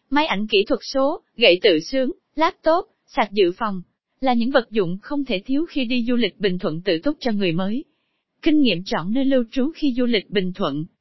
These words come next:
tự túc. Với tốc độ phát triển nhanh chóng của ngành du lịch, các dịch vụ lưu trú tại Bình Thuận cũng trở nên đa dạng và phong phú hơn bao giờ hết. Du khách có thể tùy ý lựa chọn từ các homestay giản dị cho đến các khách sạn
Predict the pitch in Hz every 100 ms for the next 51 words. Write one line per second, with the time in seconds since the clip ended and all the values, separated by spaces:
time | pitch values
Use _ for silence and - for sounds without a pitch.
0 | _ - 202 190 311 - 294 330 311 190
1 | 165 294 - 185 208 247 202 240 269 214
2 | 226 208 180 214 208 208 - _ _ -
3 | 349 302 220 220 208 262 233 262 339 208
4 | 185 185 180 180 147 170 _ _ - 202
5 | 240 202 262 269 254 254 220 165 180 196
6 | 175 233 226 247 302 320 247 233 208 202
7 | 151 196 330 _ _ _ _ _ - 254
8 | 247 349 - 339 226 226 208 226 - 220
9 | 180 196 170 208 175 285 277 247 233 -
10 | 240 220 170 262 233 175 240 226 254 339
11 | 320 359 - 196 160